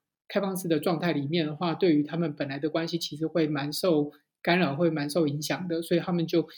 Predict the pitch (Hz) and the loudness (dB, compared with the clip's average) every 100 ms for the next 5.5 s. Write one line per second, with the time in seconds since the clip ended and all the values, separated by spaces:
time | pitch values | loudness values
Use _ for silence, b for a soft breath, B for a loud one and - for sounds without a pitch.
0 | B - - 160 185 185 196 156 151 147 | B -4 2 4 4 4 0 -2 -2 -4
1 | 143 160 165 160 160 175 147 143 B B | 0 0 0 -2 -2 2 2 0 B B
2 | B - 143 190 139 139 160 151 147 151 | B -10 -2 0 0 -2 -6 -4 -4 -4
3 | - 190 185 - - 165 170 147 151 165 | -2 0 0 0 0 0 0 -2 0 0
4 | 143 175 151 196 190 208 175 202 185 185 | 0 -2 -2 -2 2 2 2 0 0 0
5 | 185 180 175 151 143 | 2 2 2 2 0